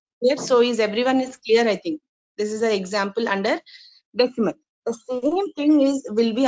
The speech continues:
applicable when we are giving the same number in octal also. In octal, I am giving the same number, seven hundred and twenty-four point five, or else seven hundred and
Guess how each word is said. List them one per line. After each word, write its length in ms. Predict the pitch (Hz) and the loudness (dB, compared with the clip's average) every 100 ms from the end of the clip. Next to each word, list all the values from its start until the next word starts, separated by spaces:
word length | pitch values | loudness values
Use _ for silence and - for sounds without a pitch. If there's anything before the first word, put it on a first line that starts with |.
| 226 | 0
applicable 560 | 226 220 214 202 285 277 214 | -4 -4 -2 -2 -2 -2 -2
when 120 | 214 | -4
we 140 | 214 214 | -2 -2
are 140 | 202 185 202 | -2 -4 -6
giving 200 | 214 285 269 | -2 0 0
the 40 | |
same 360 | 277 220 208 233 214 | -2 -2 0 0 0
number 200 | 190 220 | -2 -2
in 180 | 220 208 | -2 -4
octal 300 | 175 _ 214 190 | -6 _ -4 -4
also. 300 | 151 147 170 151 - _ _ _ | -6 -8 -8 -10 -12 _ _ _
In 100 | 208 | -4
octal, 520 | 202 190 - 277 220 226 269 | 0 0 0 0 2 2 0
I 20 | 226 | -2
am 80 | 196 202 | -4 -4
giving 260 | 220 214 285 - - - _ | -2 -2 -2 -6 -18 -20 _
the 80 | 226 - | -6 0
same 180 | 247 302 311 | 2 4 4
number, 200 | 233 185 170 - | 2 0 -2 -4
seven 260 | 220 262 | 0 2
hundred 320 | 302 247 208 196 | 2 0 -2 -2
and 100 | 214 233 | -4 -4
twenty-four 720 | 208 202 196 262 - 202 170 220 269 - - _ | -4 -4 -4 -6 0 0 0 -4 -8 -14 -20 _
point 440 | 233 226 254 285 285 285 | 2 4 4 2 0 -2
five, 240 | 202 175 170 - _ _ _ - | -2 0 -4 -8 _ _ _ -2
or 100 | 214 269 | 2 2
else 140 | 320 247 | 0 0
seven 200 | 226 269 269 | 2 2 2
hundred 160 | 233 | 0
and 80 | 240 | -2